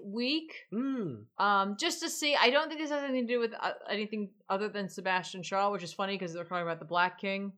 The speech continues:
Speaker 2: That's, uh,
Speaker 1: Not the King in Black.
Speaker 2: not the King in Black.
Speaker 1: <laughs> Um, written by Jerry Duggan, um, with art by Stefano Caselli.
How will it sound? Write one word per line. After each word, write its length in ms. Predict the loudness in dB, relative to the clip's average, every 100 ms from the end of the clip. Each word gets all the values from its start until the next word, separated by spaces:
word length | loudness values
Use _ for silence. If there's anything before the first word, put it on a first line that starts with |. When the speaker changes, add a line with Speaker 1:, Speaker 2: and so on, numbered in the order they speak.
| _
Speaker 2:
That's, 320 | -2 -2 0
uh, 340 | 6 8 8 6
Speaker 1:
Not 120 | 4
the 60 | 0
King 160 | -4
in 100 | -2
Black. 340 | -2 -2 -2 4
Speaker 2:
not 200 | 6 6
the 40 |
King 140 | 0 0
in 80 |
Black. 260 | 4 4 2 -6 _ -8 -2
Speaker 1:
<laughs> 100 | -2 -2 _ _ _ _ _ _ -20 -20 -18 -16 6
Um, 200 | 8 8
written 200 | 6 4
by 120 | 4
Jerry 320 | 4 2 4
Duggan, 600 | 4 4 4 0 0 -6 -4
um, 460 | 2 6 6 2 -2
with 140 | -4 0
art 200 | 0 0
by 140 | -2
Stefano 580 | -4 -12 -2 0 0 -4
Caselli. 560 | -10 -4 0 2 2